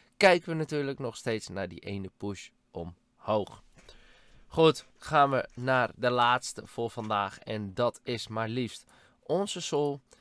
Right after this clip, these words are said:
Want deze is afgelopen dagen ook heel erg hard gestegen. Ik zal heel even snel kijken of ik daar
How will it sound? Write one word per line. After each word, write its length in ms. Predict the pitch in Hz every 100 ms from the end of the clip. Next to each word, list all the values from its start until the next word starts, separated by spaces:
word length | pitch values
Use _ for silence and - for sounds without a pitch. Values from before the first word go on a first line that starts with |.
| _
Want 320 | - 107 107 -
deze 400 | 107 104 - -
is 260 | 98 95 -
afgelopen 540 | - - - 92 -
dagen 360 | 92 90 92 - _
ook 240 | 104 101
heel 280 | 95 135 -
erg 260 | - 107 -
hard 180 | 95
gestegen. 520 | - - - 107 - 117 _ - - _ -
Ik 120 | -
zal 200 | 143 131
heel 260 | 131 147
even 140 | - -
snel 180 | - -
kijken 360 | - - - - _ _
of 280 | - 107 - _
ik 160 | - -
daar 260 | - 101